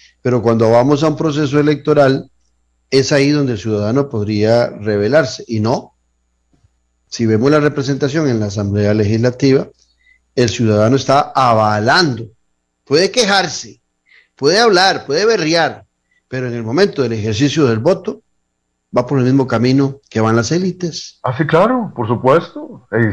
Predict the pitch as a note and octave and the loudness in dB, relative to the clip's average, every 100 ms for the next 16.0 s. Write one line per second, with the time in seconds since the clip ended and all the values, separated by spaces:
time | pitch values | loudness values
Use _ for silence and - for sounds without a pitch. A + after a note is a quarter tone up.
0 | E2+ G#2+ - - - - C3+ C#3 D3+ G#3 | -4 -10 -10 -12 -14 -2 -2 4 4 4
1 | F#3 - - C#3 C3 D#3 C#3+ E3 E3 F3 | 2 -4 -2 2 4 4 4 4 4 0
2 | F#3+ G#3 G3+ F3+ A#2+ A#2+ A#2+ A#2 G2 F2 | 0 0 0 0 -2 -4 -4 -4 -6 -4
3 | C#3+ G#3+ D3 D2+ - - A#2 A2+ - D#3 | 0 2 2 2 -4 -2 2 2 2 2
4 | C#3 - - C3 B2 B2+ D#3 C#3 B2 B2 | 2 0 -14 -2 0 2 0 4 4 6
5 | D#3+ F#3+ G3 C#3+ F#2+ F#2+ F#2 B2+ A#2 - | 4 4 2 0 -2 -4 0 2 2 -6
6 | - - F2+ A#2 C3+ C2+ _ D2+ D2 F#2+ | -18 -12 -2 0 0 -6 _ -10 -8 -4
7 | B2+ A2 E3+ C#3 - _ _ - D2+ A#2+ | 0 0 -2 -6 -14 _ _ -10 -2 0
8 | F#3 F#3+ _ - - B2+ C3+ C#3 D#3 A3 | 0 -4 _ -20 -4 2 4 4 4 2
9 | A#3+ G3 - - - B2 A#2 B2 A#2+ C3+ | 0 -6 -12 -20 -6 -4 -4 -6 0 2
10 | C#3+ F#3 - G#3+ - B2+ F3+ A3 G#3+ - | 2 -2 -2 -2 0 -2 0 0 0 0
11 | A#2+ - B2+ C3 G3 F3+ G3 F#3+ - _ | -2 0 0 2 4 6 4 0 -16 _
12 | - A#2 A#2+ - B2+ B2 C3+ C3 C3+ F#3+ | -6 2 2 2 -2 0 2 4 6 4
13 | G3 - D#2+ C#2+ A2 A#2 D#3 E3 D3+ D#3 | 2 -4 -14 -12 -6 -4 -2 -2 0 0
14 | E3 D3+ A#2 G2 G2 F#2+ - - F3+ E3 | 0 0 0 -2 -2 0 0 0 -2 -2
15 | B2+ G#2+ F#2+ G2 A2 A#2 B2 A#2+ B2+ | -2 -6 -6 -2 -2 0 0 0 -4